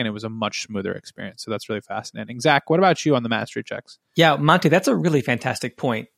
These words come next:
Speaker 2: Um, it's not the feedback that I most commonly give, but I would add to that, that it's not just for the students. You know, the teacher also needs to have a clear sense of <laughs> what is mastered and what is not mastered when a student submits work,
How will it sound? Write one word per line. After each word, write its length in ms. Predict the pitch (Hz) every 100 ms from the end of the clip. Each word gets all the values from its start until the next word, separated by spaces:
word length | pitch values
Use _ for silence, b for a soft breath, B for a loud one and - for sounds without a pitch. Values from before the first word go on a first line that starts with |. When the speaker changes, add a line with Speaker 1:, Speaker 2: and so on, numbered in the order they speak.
| -
Speaker 2:
Um, 360 | 131 120 120 -
it's 160 | 147
not 240 | 156 175 220
the 80 | 175
feedback 320 | 160 143 143
that 120 | 135
I 100 | 151
most 220 | 135 120
commonly 340 | 123 120 110 113
give, 180 | 113
but 140 | 107 123
I 60 |
would 180 | 135 202
add 320 | 208 120 147
to 80 | 214
that, 300 | 202 214 233
that 260 | 160 143 - B B
it's 160 | 139
not 160 | 160 170
just 300 | 160 160 -
for 100 | 160
the 80 | 131
students. 560 | - 151 107 104 - - b b _ -
You 80 |
know, 120 | 131 127
the 100 | 120
teacher 460 | - 196 156 135
also 220 | 151 156
needs 180 | 147 120
to 80 | 131
have 140 | 135
a 60 | 127
clear 220 | - 127
sense 280 | 123 123 113
of 160 | 110 113
<laughs> 0 |
what 420 | 151 139 139 -
is 120 | 156 139
mastered 360 | 131 127 147
and 80 | 127
what 100 | 131
is 80 | 123
not 180 | 131 139
mastered 440 | 117 - 127 120 B B B B
when 160 | 147 127
a 60 |
student 280 | - 135 127
submits 320 | 127 127 127
work, 300 | 110 143 -